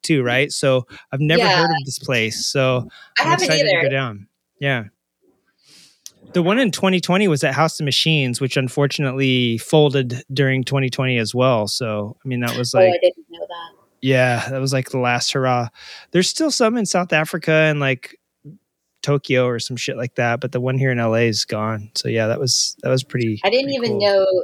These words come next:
Speaker 2: they were, like, there was more than the one here.
Speaker 1: Yeah, yeah. It was like, it's like a, it's kinda like Deus. It's kinda like a chain worldwide.
Speaker 2: Okay.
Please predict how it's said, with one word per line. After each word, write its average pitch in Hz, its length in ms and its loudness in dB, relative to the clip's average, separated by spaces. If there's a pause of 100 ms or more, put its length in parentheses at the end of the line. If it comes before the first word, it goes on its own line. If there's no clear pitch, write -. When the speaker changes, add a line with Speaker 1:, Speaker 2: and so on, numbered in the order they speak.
(140)
Speaker 2:
they 190 120 2
were, 185 160 4
like, 175 460 0 (120)
there 180 120 4
was 180 140 0
more 175 220 2
than 170 280 0
the 165 100 0
one 165 200 -2
here. 214 640 -2 (120)
Speaker 1:
Yeah, 151 440 2 (100)
yeah. 147 240 2
It 135 40 2
was 147 160 -2
like, 165 160 0
it's 180 160 -6
like 185 160 2
a, 160 60 -2 (140)
it's - 140 -4
kinda 226 200 0
like 165 180 0
Deus. 135 480 2
It's - 140 -8
kinda 151 160 0
like 139 180 0
a 110 60 -8 (100)
chain 110 540 -4 (180)
worldwide. 123 480 2
Speaker 2:
Okay. 180 300 -4